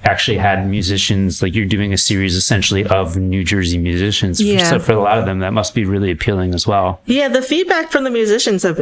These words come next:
Speaker 2: has been cool. It's a, it's a unique show. So they do like, it's, like, small and an interesting space. And the acoustics in here isn't the best, but, um, for the sound, but it's, I think,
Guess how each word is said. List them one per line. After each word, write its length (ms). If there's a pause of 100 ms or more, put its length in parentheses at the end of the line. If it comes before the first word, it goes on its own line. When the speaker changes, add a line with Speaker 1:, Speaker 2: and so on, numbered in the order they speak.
Speaker 2:
has 220
been 180
cool. 360
It's 180
a, 380
it's 120
a 80
unique 720 (760)
show. 680 (340)
So 220
they 140
do 200
like, 260
it's, 240
like, 220
small 800
and 440 (500)
an 120
interesting 520
space. 840 (300)
And 180
the 60
acoustics 600
in 120
here 260
isn't 260
the 120
best, 640
but, 300
um, 440 (440)
for 160
the 100
sound, 460
but 240
it's, 440 (240)
I 60
think, 380